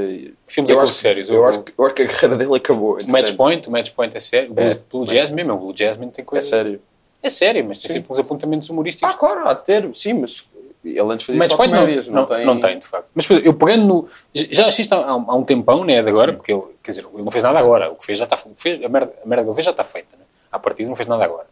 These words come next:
Speaker 2: Sim.
Speaker 1: Eh, o gato
Speaker 2: Olha
Speaker 1: vai,
Speaker 2: que giro.
Speaker 1: o gato vai
Speaker 2: Gato, gato, gato, gato,
Speaker 1: Ele não,
Speaker 2: gato.
Speaker 1: ele não faz nada, vai-se meter só ali.
Speaker 2: Tá bem,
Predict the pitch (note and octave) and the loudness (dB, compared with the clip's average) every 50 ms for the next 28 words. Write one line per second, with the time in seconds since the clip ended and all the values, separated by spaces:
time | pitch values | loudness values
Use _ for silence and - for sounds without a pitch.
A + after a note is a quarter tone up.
0 | _ _ _ _ _ _ _ G#2+ _ _ _ _ _ _ _ _ - G#2 G2 G2 | _ _ _ _ _ _ _ -20 _ _ _ _ _ _ _ _ -12 -10 -8 -8
1 | G2+ G#2 - _ _ _ _ _ _ _ _ _ _ _ _ _ _ _ - - | -8 -10 -12 _ _ _ _ _ _ _ _ _ _ _ _ _ _ _ -12 -10
2 | A2+ G#2+ G#2 G2+ A#2 B2+ C#3+ E3 E3+ E3 D#3+ - - B2+ C3+ C3 B2 - _ _ | -6 -4 0 2 2 4 4 4 4 2 0 -4 -6 -6 -6 -6 -8 -12 _ _
3 | _ _ - G#2+ A2+ A2 - - A#2+ G#2 - A3 G#3+ F3+ - - D3+ G#3+ A3 F#3 | _ _ 0 2 2 2 2 0 -2 2 4 4 4 4 0 2 2 2 2 2
4 | - - - F#3 A3 G#3+ F#3+ - - - A#3 A3+ G3 D#3+ - G3+ B3 D#3+ - - | 0 0 2 2 4 2 2 0 2 2 2 2 2 2 4 4 4 4 4 0
5 | - - - _ - E3 E3+ D3 F3 E3+ D3+ D3 C3 A#2+ A#2 G#2+ G#2+ - - G#2+ | -4 -10 -12 _ -2 -2 0 2 2 2 2 2 0 0 2 0 -2 -2 -4 -8
6 | G2+ - G2 - - G#2+ G#2 G#2 G2+ F#2+ _ _ _ _ _ _ _ _ _ _ | -10 -16 -14 -10 -8 -8 -8 -8 -10 -16 _ _ _ _ _ _ _ _ _ _
7 | _ - D3 D#3 F3 | _ -4 -2 -2 -2